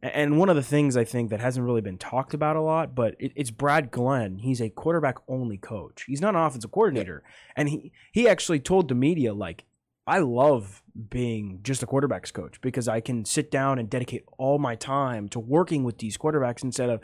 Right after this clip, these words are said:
Speaker 1: having to deal with play calling and all that stuff." So you gotta think, you know, yes, they're, they're all learning a new system, but,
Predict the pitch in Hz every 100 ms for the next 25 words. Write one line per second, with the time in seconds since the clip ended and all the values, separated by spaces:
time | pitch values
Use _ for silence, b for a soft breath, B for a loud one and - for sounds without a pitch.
0 | B B 123 120 110 110 120 - 170 165
1 | 123 120 110 107 95 - 85 - B B
2 | B - 190 165 - 175 135 - - b
3 | b b _ - 131 110 98 151 170 165
4 | - - 156 143 - 147 151 143 143 147
5 | 143 127 135 123 - 160 - 113 98 95
6 | 113 101